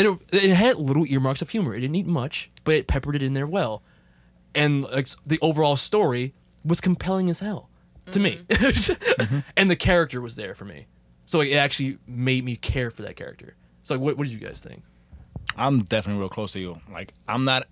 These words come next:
Speaker 3: at a complete perfect. When I first saw it, my problem was, like, some of the s-, editing spaces, like the flashbacks.
Speaker 1: Yeah.
Speaker 3: When I first saw it, I was like, "Okay,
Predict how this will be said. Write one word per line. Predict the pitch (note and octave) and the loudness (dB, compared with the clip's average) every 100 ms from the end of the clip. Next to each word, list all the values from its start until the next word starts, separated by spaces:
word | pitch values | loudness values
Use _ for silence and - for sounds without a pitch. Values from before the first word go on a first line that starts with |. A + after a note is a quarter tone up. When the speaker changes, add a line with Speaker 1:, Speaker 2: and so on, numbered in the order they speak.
| - | -8
Speaker 3:
at | A2 A2 | -4 -4
a | |
complete | G#2+ A#2 G#2 - A2 A#2+ | -6 -6 -6 -6 -6 -4
perfect. | C#3 C3+ A#2 | -4 -2 -2
When | G#2 | -2
I | |
first | F#2+ A2+ | -4 -4
saw | B2 | -2
it, | G#2+ | -2
my | F#2+ G#2+ | -4 -6
problem | - B2 A#2 | -4 -4 -2
was, | A#2+ A2 | -4 -6
like, | G2+ F#2+ - | -8 -12 -10
some | - A2+ | -6 -4
of | G#2 | -4
the | G2+ | -6
s-, | F#2 - - _ _ - - | -12 -16 -20 _ _ -20 -8
editing | G#2 B2 C3+ | -2 0 0
spaces, | - C#3 C3 | -2 -4 -4
like | G#2 F2 | -8 -8
the | |
flashbacks. | - G2 G#2 C#3 C#3 - - - | -12 -10 -6 -2 -4 -6 -16 -12
Speaker 1:
Yeah. | - G2 A#2+ - _ | -6 -6 -6 -14 _
Speaker 3:
When | G#2+ | -4
I | A2+ | -2
first | B2 A#2 | 0 0
saw | A#2+ | 0
it, | |
I | A2 | 0
was | A#2+ | -2
like, | G#2 F#2+ - - | -4 -6 -8 -6
"Okay, | D3 F#3 D3 F#2+ | -4 -2 -2 -4